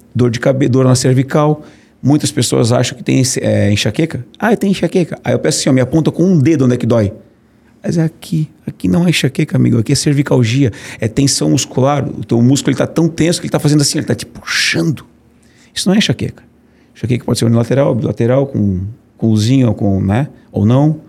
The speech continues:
Ou com vômito, ou enfim, fotofobia. É outro diagnóstico. E enxaqueca também a gente pode tratar muito com, tira as sensibilidades alimentares. Comida. Magnésio. Magnésio.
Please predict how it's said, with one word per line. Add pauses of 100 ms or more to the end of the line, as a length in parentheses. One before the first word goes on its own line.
(440)
Ou
com
vômito,
ou
enfim,
fotofobia. (600)
É
outro
diagnóstico. (600)
E
enxaqueca
também
a
gente
pode
tratar
muito
com, (640)
tira
as
sensibilidades
alimentares. (260)
Comida. (960)
Magnésio. (1400)
Magnésio.